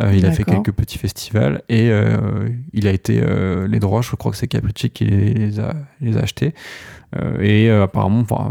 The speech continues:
Speaker 1: logiquement, parce que c'est tout le temps comme ça avec Hong Sang-soo, il y a deux films qui sortent par an. Il y en a un qui sort, euh, au début d'année et un en septembre à la rentrée souvent.
Speaker 2: Deux films.
Speaker 1: Donc ce sera World Cup qui sortira en septembre, à moins, euh,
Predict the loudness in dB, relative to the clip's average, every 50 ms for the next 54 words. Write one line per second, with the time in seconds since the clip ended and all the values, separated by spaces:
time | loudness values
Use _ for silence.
0 | -2 -2 -2 -2 -2 -2 0 0 2 2 2 0 -2 -6 -10 -12 -12 -10 -10 -10
1 | -10 -8 -6 -4 -2 -2 -2 0 0 0 0 0 -2 -2 0 0 -2 0 0 0
2 | 2 2 2 0 0 0 0 -2 0 -2 -4 -4 -2 -2 -2 0 0 2 2 2
3 | 2 2 2 0 0 -2 -2 -6 -6 -4 -4 -2 -2 -2 -2 -2 -2 -2 -4 -6
4 | -8 -8 -8 -2 0 0 0 2 2 2 2 4 4 4 4 2 2 0 0 2
5 | 4 4 4 4 4 2 2 0 0 -2 -2 0 0 0 0 0 0 -2 -2 -2
6 | -4 -4 -6 -8 -8 -8 -10 -10 -10 -10 -8 -4 -2 0 0 0 0 0 0 0
7 | 0 2 2 2 2 2 0 0 2 2 2 2 2 2 2 0 -2 -2 -4 -8
8 | -8 -8 -8 -4 -2 0 0 0 0 0 -2 -2 0 0 2 2 2 0 0 -2
9 | -6 -8 -10 -14 _ _ _ 0 2 2 4 4 4 4 4 4 4 4 2 2
10 | 2 2 0